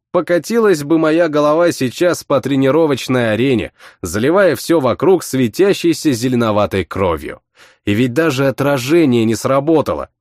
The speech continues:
не дёрнулся даже. «Ты, блин, что сделал? Как так?» С трудом проговорил я, растирая горло, на котором уже образовывался здоровенный синячище.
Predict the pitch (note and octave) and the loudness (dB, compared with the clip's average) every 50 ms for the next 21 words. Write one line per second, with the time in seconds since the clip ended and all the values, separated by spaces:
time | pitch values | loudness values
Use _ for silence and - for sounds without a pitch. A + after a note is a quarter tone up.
0 | _ _ - E3 G3+ G#3+ F#3 D#3 F3 A3+ A3+ G#3 F3 D#3+ C#3+ C3 - - B2+ A#2 | _ _ -2 0 0 0 0 0 0 2 2 4 4 2 2 2 0 0 -2 0
1 | G2+ A2 G#2+ F#2+ E2+ - - - - _ _ _ _ _ _ _ _ _ _ _ | 0 0 0 0 -2 -4 -8 -12 -14 _ _ _ _ _ _ _ _ _ _ _
2 | - - - C3+ D3 C3+ A2 G2 F2 B2 C#3 D#3+ F3+ F3+ E3 - - - - G3+ | -12 -6 -2 -2 -2 -2 -4 -4 -4 -4 0 2 2 2 0 -2 -6 -4 0 2
3 | G3+ G3 D#3 D3 D3 D3+ G3 A3+ G3 D3 A#2+ F#2+ D#2 - _ _ _ _ _ _ | 2 2 0 -2 -6 -2 0 0 2 2 0 0 -2 -6 _ _ _ _ _ _
4 | _ _ _ - - G#3+ G#3+ G3+ - - - B3 B3+ A#3 D#3 - - - _ _ | _ _ _ -4 -2 -2 -2 -2 -4 -4 0 2 2 2 2 0 -4 -12 _ _
5 | _ _ _ _ _ _ _ _ _ _ _ - - - - A#2+ A#2+ B2+ B2 D3 | _ _ _ _ _ _ _ _ _ _ _ -16 -12 -6 -2 0 0 2 2 2
6 | F#3 F#3 D#3 C3 C3 A2+ G#2+ A#2 A2 A2 G#2+ G#2+ G#2 F#2 E2+ F2 B2+ D3 D3+ B2+ | 2 2 2 0 -2 -2 0 0 0 2 2 2 0 0 0 -2 -2 -2 -2 -2
7 | - _ - F#2+ G#2 A#2+ - - - C#3 D3+ F3+ F3+ D#3 B2+ G#2 G2 G#2+ D#3+ F#3+ | -6 _ -4 -2 -2 -2 -4 -2 -4 -2 0 0 0 0 -2 -4 -2 -2 0 2
8 | F#3 D#3+ C#3+ B2+ G#2+ G2 F#2 D#2+ A2 G#2+ - F#3 F3 C#3+ B2 A#2 G2+ A#2 C#3+ C3+ | 2 2 0 0 0 -2 -2 -2 -2 -2 0 0 0 0 0 0 0 0 0 0
9 | B2 G#2+ G#2 G#2 F#2 F2 F#2+ C3 F3+ F3 E3+ E3 D3 C#3+ C3 - - C3+ B2 G#2 | 0 0 0 -2 -2 -2 -2 -2 0 0 0 0 0 0 -2 0 0 -2 -2 -2
10 | G#2 G#2+ A#2+ - F#3 F3 D3+ A#2 A2+ A#2+ A#2 A2+ A2 G#2 F#2 - - - G#2 G2 | -4 -4 -2 0 0 0 0 0 0 0 2 2 0 0 -2 -4 -6 -4 -4 -2
11 | F#2 E2+ - - - F#2 D#2 C#2 - - - C#2+ - | -4 -4 -6 -10 -10 -10 -10 -10 -10 -10 -10 -12 -14